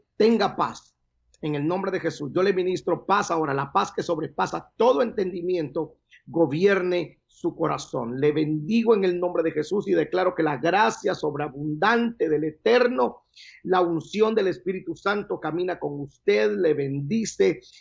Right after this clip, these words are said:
y le defiende. Y declaro lo que dice Isaías, que ninguna arma forjada contra usted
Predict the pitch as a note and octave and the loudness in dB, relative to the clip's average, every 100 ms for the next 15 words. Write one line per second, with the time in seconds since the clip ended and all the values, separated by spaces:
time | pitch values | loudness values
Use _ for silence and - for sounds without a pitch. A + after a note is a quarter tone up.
0 | - F3 F3 E3 D3+ E3+ D#3 C#3 C3+ C#3 | -4 2 2 2 0 0 2 2 0 2
1 | G3+ A3 G#3 G3 F3 F3 D#3 D3+ D#3 G3+ | 4 6 4 4 2 0 -2 -2 -2 2
2 | G#3 - D3 D3+ C#3+ F#3+ F3+ F#3 F3+ E3 | 0 -2 -4 -4 -2 0 0 0 -2 -4
3 | D3 C#3 - D#3+ D3+ D3 C3 C3+ C3 - | -4 -6 -4 -4 -2 -4 -6 -6 -6 -4
4 | - D#3 | 0 0